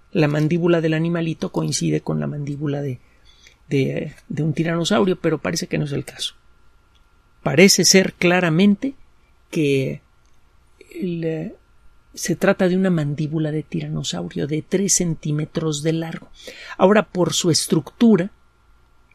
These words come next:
parece claro que este dinosaurio todavía no nacía.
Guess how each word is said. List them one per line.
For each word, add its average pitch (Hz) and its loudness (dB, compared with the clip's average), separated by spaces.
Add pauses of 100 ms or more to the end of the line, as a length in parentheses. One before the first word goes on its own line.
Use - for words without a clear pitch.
(140)
parece 170 2
claro 165 0 (1900)
que 151 6
este 190 4
dinosaurio 170 0
todavía 170 2 (140)
no 139 -4
nacía. 151 -4